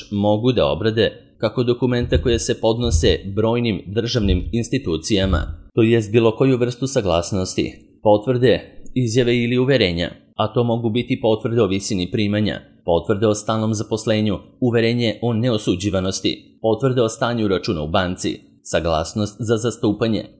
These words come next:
potvrda o slobodnom bračnom stanju, uverenje o nekažnjavanju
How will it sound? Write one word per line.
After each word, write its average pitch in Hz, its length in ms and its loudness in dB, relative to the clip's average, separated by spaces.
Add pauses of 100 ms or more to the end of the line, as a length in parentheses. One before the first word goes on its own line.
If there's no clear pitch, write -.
potvrda 104 420 0
o 107 60 4
slobodnom 107 500 0
bračnom 104 420 -2
stanju, 101 420 -2 (220)
uverenje 120 500 0
o 92 60 -2
nekažnjavanju 101 840 -2